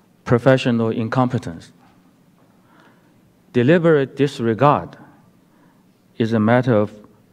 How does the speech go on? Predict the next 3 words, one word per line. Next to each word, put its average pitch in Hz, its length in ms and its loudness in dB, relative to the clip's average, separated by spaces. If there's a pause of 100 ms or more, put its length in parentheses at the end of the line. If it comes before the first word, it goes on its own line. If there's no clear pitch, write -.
(160)
questionable 110 920 0 (100)
integrity. 98 680 -4 (4000)
Also, 147 640 4